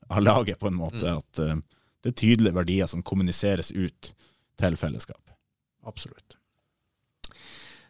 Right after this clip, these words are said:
Speaker 3: Ehm, nå er det jo litt fri for, for Rana F K, men så venter det, eh, cupkamp mot Stjørdalsblink, eh, andredivisjonslaget Stjørdalsblink, eh, hjemme, og så etter hvert da Glimt to,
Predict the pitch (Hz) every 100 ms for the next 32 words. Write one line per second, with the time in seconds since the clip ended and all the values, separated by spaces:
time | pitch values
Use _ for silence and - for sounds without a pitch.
0 | - 165 185 185 180 165 151 143 131 127
1 | 123 117 113 107 104 104 _ - 147 156
2 | 143 160 - 165 156 131 123 - 139 135
3 | 135 156 185 175 131 - 147 147 131 123
4 | 135 131 - 120 120 120 117 113 123 117
5 | 113 113 117 123 _ _ _ - 160 160
6 | 143 - 117 147 151 151 - 151 143 -
7 | 131 120 135 147 147 143 135 135 123 143
8 | 147 143 156 151 - 135 120 123 165 170
9 | 143 113 - 120 117 120 120 120 117 -
10 | 110 110 120 110 131